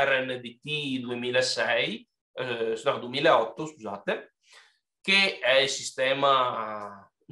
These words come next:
aggiornato proprio per i, per gli stessi motivi che vi dicevo, cioè che la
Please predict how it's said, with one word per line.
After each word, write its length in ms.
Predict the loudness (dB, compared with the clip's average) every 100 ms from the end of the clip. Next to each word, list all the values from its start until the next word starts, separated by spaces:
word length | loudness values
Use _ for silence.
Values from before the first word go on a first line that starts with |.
| -10 0
aggiornato 880 | 2 2 4 4 6 4 4 0
proprio 240 | -4 -4 -6
per 100 | -10
i, 200 | -10 -10
per 180 | -10 -6
gli 120 | -4
stessi 280 | -4 -6 -6
motivi 360 | -10 -8 -8
che 120 | -8
vi 100 | -10
dicevo, 420 | -10 -8 -4 -4 -4
cioè 200 | -8 -4
che 160 | -2
la 200 | -2 -6